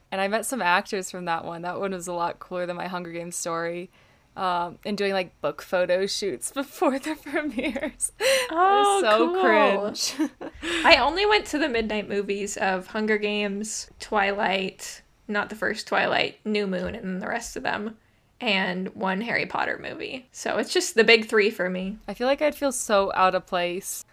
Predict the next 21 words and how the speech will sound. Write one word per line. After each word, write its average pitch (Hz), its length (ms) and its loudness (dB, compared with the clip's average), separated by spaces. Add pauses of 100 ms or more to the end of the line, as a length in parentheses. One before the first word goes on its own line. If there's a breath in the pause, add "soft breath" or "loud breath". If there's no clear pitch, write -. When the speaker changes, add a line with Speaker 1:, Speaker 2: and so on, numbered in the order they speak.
(140)
Speaker 1:
Like, 208 300 -6
I, 208 460 2
I 202 100 0
don't 214 280 0 (140)
love 196 380 0
Harry 240 280 -2
Potter, 240 420 -2
and 214 160 -2
so 185 460 2 (220)
that 226 160 -2
fandom 240 440 -2
to 302 120 -2
me, 190 300 -2
I 185 140 0
feel 190 220 -8
like 180 160 -4
everyone 185 440 -2
knows 180 280 -2
every 180 280 -4
little 175 280 -2
detail. 196 720 -2